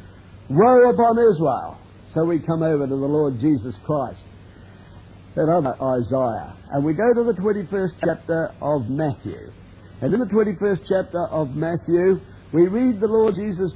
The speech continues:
Christ is in the temple. He's speaking to the people, and he gives them a parable of the vineyard. And he says in verse thirty-three, that a householder planted a vineyard and hedged it about and digged a winepress and built a tower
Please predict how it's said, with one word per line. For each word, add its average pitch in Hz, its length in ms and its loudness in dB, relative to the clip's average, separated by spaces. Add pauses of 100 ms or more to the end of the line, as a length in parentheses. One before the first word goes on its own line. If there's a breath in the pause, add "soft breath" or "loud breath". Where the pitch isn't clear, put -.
Christ 170 420 -2
is 139 140 -6
in 208 120 0
the 202 80 -2
temple. 170 520 -2 (320 loud breath)
He's 147 220 2
speaking 208 440 -2
to 196 100 -2
the 190 120 -2
people, 170 500 -2 (320 loud breath)
and 156 300 0
he 170 180 4
gives 180 380 -4
them 147 280 0 (320 loud breath)
a 170 160 2 (220)
parable 185 560 0 (140)
of 160 240 -2 (240)
the 208 80 2
vineyard. 139 720 0 (540 loud breath)
And 170 100 2
he 185 60 -2
says 208 420 2
in 185 140 -2
verse 190 240 0 (100)
thirty-three, 147 840 0 (420 loud breath)
that 170 140 2
a 180 120 4
householder 208 680 2
planted 185 480 0
a 214 80 2
vineyard 175 540 2
and 147 160 2
hedged 156 420 0
it 196 80 2
about 170 440 0
and 123 260 0
digged 156 240 0
a 202 40 2
winepress 175 680 0
and 139 180 -4
built 156 240 0
a 196 80 0
tower 147 440 -2